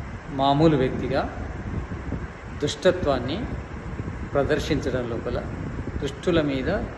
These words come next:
ద్వేషాన్ని ప్రదర్శించడం లోపల, అంటే దుష్టత్వాన్ని దూరం చేయడం కోసము మనము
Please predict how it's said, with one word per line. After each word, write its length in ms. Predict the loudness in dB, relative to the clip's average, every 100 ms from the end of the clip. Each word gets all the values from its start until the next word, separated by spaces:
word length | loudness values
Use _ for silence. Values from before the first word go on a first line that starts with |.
| -8 -8 -8 -10 -8 -2
ద్వేషాన్ని 480 | 4 6 8 6 6
ప్రదర్శించడం 840 | 2 0 -2 -2 -2 0 -2 -2
లోపల, 280 | -2 -2 -4 -4 -6 -6 -6 -6 -8 -8 -8 -8 -8 -8 -8
అంటే 200 | -2 2
దుష్టత్వాన్ని 760 | 4 2 2 0 2 2 2 2 0 -2 -10 -10 -10 -12 -12 -8 -6 -4 -2
దూరం 280 | 6 8 8
చేయడం 260 | 6 4 2
కోసము 500 | 0 -2 -4 -2 -4 -6 -8 -8 -8 -10 -10 -14 -14 -14 -12 -14 -14 -10 -8 -8 -6 -6 -2
మనము 480 | 2 2 2 0 -2